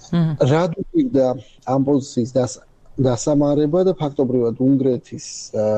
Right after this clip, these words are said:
Speaker 2: მთელი დიპლომატიური გავლენის შემცირება, ამაზე ბევრი მსჯელობა შეიძლება. ერთი არის ის, რომ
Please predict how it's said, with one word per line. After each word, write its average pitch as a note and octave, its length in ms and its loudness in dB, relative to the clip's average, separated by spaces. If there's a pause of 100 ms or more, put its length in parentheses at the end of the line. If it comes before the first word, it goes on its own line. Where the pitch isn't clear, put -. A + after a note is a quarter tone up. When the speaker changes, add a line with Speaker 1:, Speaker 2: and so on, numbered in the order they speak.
(640)
Speaker 2:
მთელი E3 580 2
დიპლომატიური C3 800 0
გავლენის B2 580 0 (100)
შემცირება, D3 760 0 (280)
ამაზე C3+ 440 -2 (720)
ბევრი C#3 300 4
მსჯელობა B2+ 500 -2
შეიძლება. C3+ 680 0
ერთი C3+ 340 0
არის A2+ 240 -2
ის, A#2+ 160 -6
რომ G#2+ 180 -8